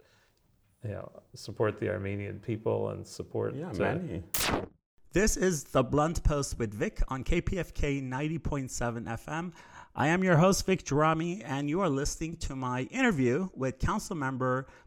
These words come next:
Speaker 2: Paul Koretz, who is also a candidate for L A City Controller, which will be decided in twenty twenty-two. There, there are so many, um,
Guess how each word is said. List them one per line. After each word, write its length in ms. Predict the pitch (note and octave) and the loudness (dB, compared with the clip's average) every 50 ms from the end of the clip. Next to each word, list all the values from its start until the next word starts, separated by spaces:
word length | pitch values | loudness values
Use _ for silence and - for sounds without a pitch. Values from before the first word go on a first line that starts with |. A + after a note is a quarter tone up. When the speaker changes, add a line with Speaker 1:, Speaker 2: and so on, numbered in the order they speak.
| _ - | _ 2
Speaker 2:
Paul 260 | - E3+ G3+ B3 A3+ | 4 4 2 2 0
Koretz, 560 | - - G#3+ F3 C#3+ B2 C3 - - - - - - | 0 0 2 4 4 4 2 2 -2 -6 -8 -8 -6
who 160 | C#3+ C#3+ C#3+ | -4 -4 -4
is 340 | - C#3+ D3 C#3+ C3 - - - | -2 -2 -2 0 -2 -4 -6 -4
also 440 | F3+ B3 C#4+ - - - D3+ C#3 C3 | 0 0 2 2 2 2 2 2 0
a 60 | B2 | 0
candidate 720 | - - - D#3+ E3 F3 D#3+ C3 A#2+ A2+ A2 B2 B2 - - - - - - - _ | 0 0 2 2 2 0 0 0 0 0 0 -2 -4 -6 -10 -12 -14 -18 -20 -20 _
for 460 | - - D3 C3+ C3+ C3+ C#3 C3 - | -6 -2 0 2 4 4 4 2 2
L 180 | - C#3 C#3+ D3 | 0 2 2 2
A 100 | D#3 D#3 | 2 0
City 320 | - - - C#3+ C#3 C#3+ | 0 -2 0 0 0 0
Controller, 800 | C#3 - D#3+ C#3 B2+ - - G#3+ G#3 D#3+ B2 G#2+ A#2 C#3 D#3+ - - | 0 -2 -2 -2 0 2 4 6 6 6 6 4 4 2 -2 -4 -4
which 260 | - C3 B2+ - - | -4 -4 -4 -2 -2
will 120 | D3 C3 | -2 -2
be 120 | A#2+ B2+ B2 | 0 0 0
decided 600 | A#2 A2+ - - D3+ C#3 C#3 C#3 C3+ C3 C3+ - | 0 -2 -2 -2 0 0 0 0 0 -2 -2 -4
in 300 | - A#2+ A#2+ A#2 A#2 A#2 | -6 -6 -6 -6 -4 -2
twenty 320 | - - B2+ B2 B2 B2+ | -4 -2 -2 -4 -4 -4
twenty-two. 560 | B2 - C#3+ C#3 C#3+ C#3+ - - B3+ C4+ - - - - - - - - - - _ - | -4 -4 -4 -2 -4 2 4 4 4 4 2 0 -2 0 0 0 0 -2 -4 -8 _ 4
There, 280 | A#2+ A2+ A2 - - - | 4 6 6 4 0 0
there 160 | A#2 A#2+ A2+ | 2 4 4
are 60 | A2 | 4
so 260 | A2+ A2+ - C#3 C3+ C3 | 4 4 2 0 2 2
many, 460 | C3+ C3 B2+ B2 A#2+ A#2+ - - - | 2 0 0 0 -2 -2 -4 -6 -4
um, 440 | - G#2 G#2 G2 F#2+ E2+ F#2+ - | -4 -2 0 0 0 -2 -4 -6